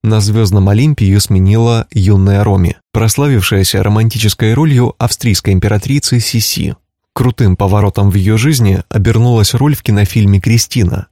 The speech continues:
Во время съемок актриса встретилась и познакомилась с еще малоизвестным тогда Алленом Делоном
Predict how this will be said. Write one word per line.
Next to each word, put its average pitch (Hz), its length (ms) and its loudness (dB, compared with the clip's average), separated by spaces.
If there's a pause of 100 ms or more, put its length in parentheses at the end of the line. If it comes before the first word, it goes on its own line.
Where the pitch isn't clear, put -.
(420)
Во 107 160 0
время 98 320 2
съемок 123 460 0
актриса 117 420 -2
встретилась 107 580 -2
и 117 100 -4
познакомилась 110 840 0
с - 160 -6
еще 147 240 0
малоизвестным 117 800 0
тогда 98 440 -2
Алленом 107 460 0
Делоном 104 540 0